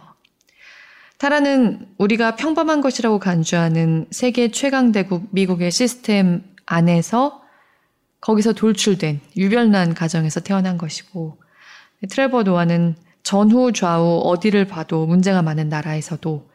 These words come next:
제일 골치 아픈 케이스였던 혼혈로 태어났죠. 하지만 그래도 그 바보 같은 질문을 굳이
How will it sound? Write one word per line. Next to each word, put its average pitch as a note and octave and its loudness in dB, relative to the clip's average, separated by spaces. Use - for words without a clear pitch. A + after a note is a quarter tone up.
제일 G#3 2
골치 F#3 -2
아픈 F#3 -6
케이스였던 E3 -6
혼혈로 G#3 0
태어났죠. F#3+ -6
하지만 F3 0
그래도 A#3 0
그 G#3+ 2
바보 F#3 -4
같은 G3 2
질문을 E3+ 0
굳이 E3 -6